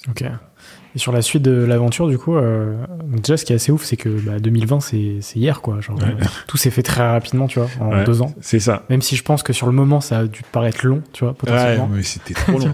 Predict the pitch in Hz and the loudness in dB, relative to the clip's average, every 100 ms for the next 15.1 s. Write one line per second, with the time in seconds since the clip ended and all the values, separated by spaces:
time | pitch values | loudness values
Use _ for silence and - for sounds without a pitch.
0 | 165 220 196 - 196 165 101 98 95 92 | -2 -6 -4 0 0 2 0 -2 -2 -2
1 | 123 131 107 104 110 110 113 120 135 139 | -2 -2 -4 -4 -2 2 0 0 -2 0
2 | 131 202 139 143 175 156 147 139 160 165 | 0 2 2 2 2 0 2 2 4 4
3 | 139 - - - 120 117 190 190 123 110 | 2 -2 -12 -4 0 2 0 2 2 4
4 | 135 156 - 113 - 104 - 107 - 160 | 4 2 0 -4 -2 -4 -2 -4 -2 -2
5 | 147 135 120 180 - 98 113 127 120 120 | 0 -2 -2 -4 -4 -2 2 2 2 0
6 | 120 101 - _ - - _ _ _ _ | -2 -6 -10 _ -20 -20 _ _ _ _
7 | 110 107 107 107 107 - 117 123 135 131 | -4 -4 0 0 0 2 2 4 4 2
8 | 107 95 92 101 95 131 143 123 131 143 | 2 0 0 0 2 4 4 2 2 2
9 | 139 - 120 113 113 131 127 110 95 92 | 2 0 0 2 4 4 4 2 0 -2
10 | 92 87 92 _ - 101 90 117 117 127 | -4 -8 -12 _ -10 -4 0 2 2 0
11 | 120 110 98 98 92 95 127 - - _ | 0 -2 -2 -2 -4 0 0 -2 -16 _
12 | _ _ - - - _ - 104 90 101 | _ _ -20 -20 -20 _ -6 -2 2 2
13 | 101 101 98 107 117 127 95 95 95 113 | 2 2 0 2 2 2 2 0 0 0
14 | 131 - - - 90 92 - - 113 139 | 0 -2 -6 -2 -2 0 -2 0 2 4
15 | 117 | 2